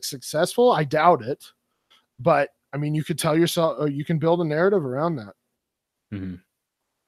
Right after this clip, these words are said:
Speaker 2: Yeah, no, I, and I, I ultimately agree with all of this. Again, just kinda like Andrew Luck, trying to play devil's advocate a little bit, because I do think that there,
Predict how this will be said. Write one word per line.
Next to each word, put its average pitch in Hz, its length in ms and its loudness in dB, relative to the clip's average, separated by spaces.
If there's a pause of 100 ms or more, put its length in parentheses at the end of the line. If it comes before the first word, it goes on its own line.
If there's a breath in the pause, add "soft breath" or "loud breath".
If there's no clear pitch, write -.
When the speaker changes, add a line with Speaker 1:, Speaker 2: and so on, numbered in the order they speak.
(1200)
Speaker 2:
Yeah, 117 420 6
no, 143 320 4
I, 151 280 4 (460 loud breath)
and 156 180 4
I, 151 260 4
I 135 460 6 (180)
ultimately 131 640 4
agree 107 300 0
with 101 220 2
all 90 180 0
of 87 100 -2
this. 90 240 -4
Again, 120 360 0 (480 loud breath)
just 127 220 2
kinda 117 220 4
like 113 220 6
Andrew 107 300 2
Luck, 95 260 0
trying 113 220 2
to 107 80 0
play 110 180 2
devil's 101 400 2
advocate 101 420 0
a 98 60 2
little 92 240 0
bit, 95 280 -4
because 101 340 -4
I 104 100 2
do 131 300 4
think 143 320 0
that 117 180 -2
there, 113 240 2